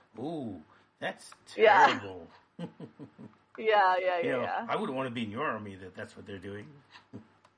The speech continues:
Speaker 2: Yes.
Speaker 1: And
Speaker 2: They're so mean. Ours is much more benevolent.
Speaker 1: Exactly. And, and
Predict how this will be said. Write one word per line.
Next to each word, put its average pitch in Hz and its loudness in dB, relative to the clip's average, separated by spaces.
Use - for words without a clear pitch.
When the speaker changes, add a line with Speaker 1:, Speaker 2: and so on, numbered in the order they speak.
Speaker 2:
Yes. 214 4
Speaker 1:
And 131 -2
Speaker 2:
They're 214 2
so 190 -6
mean. 185 -6
Ours 202 4
is 175 -4
much 190 -2
more 180 0
benevolent. 170 -2
Speaker 1:
Exactly. 110 -10
And, 127 -4
and 113 -6